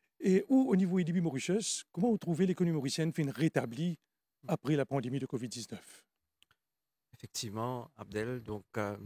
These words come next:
Speaker 2: par rapport à covid, c'est un choc qui, qui sans précédent. Euh, en deux mille vingt, nous avons une contraction de l'économie mauricienne d'environ quatorze point cinq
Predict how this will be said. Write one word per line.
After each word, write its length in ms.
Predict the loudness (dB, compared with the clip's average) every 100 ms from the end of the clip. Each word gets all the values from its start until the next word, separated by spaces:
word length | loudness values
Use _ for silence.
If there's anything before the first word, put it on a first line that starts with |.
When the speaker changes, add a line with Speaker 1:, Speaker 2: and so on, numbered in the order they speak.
| -16 -20 _ _
Speaker 2:
par 100 | -2
rapport 400 | -2 -4 -2 -2
à 80 | -4 -4
covid, 320 | -2 -2 -4 _ _ _ _ _ _ _
c'est 280 | -8 -6 -6
un 120 | -6
choc 360 | -8 -6 -6 -6 _
qui, 500 | -8 -6 -4 -6 -8 -14 _ -14
qui 160 | -10
sans 220 | -6 -6 -6
précédent. 500 | -6 -6 -6 -8 -10 _ _ _ _ _ _ _ _ -14
Euh, 220 | -12 -12 -12
en 40 | -6
deux 140 | -2
mille 200 | -2 -2
vingt, 380 | -2 -2 -2 -8 _ _ _ _ _ _ _ _ _ _
nous 120 | -8 -4
avons 100 | -2
une 120 | -4 -4
contraction 640 | -6 -4 -8 -6 -6 -6 -8 _ _ _ _ _ _ _ -6
de 100 | -4
l'économie 420 | -2 -2 -2 0
mauricienne 680 | -2 -4 -6 -8 -8 -10 -14 _
d'environ 340 | -14 -10 -10 -8
quatorze 520 | -8 -6 -4 -4 -4
point 180 | -4 -4
cinq 200 | -6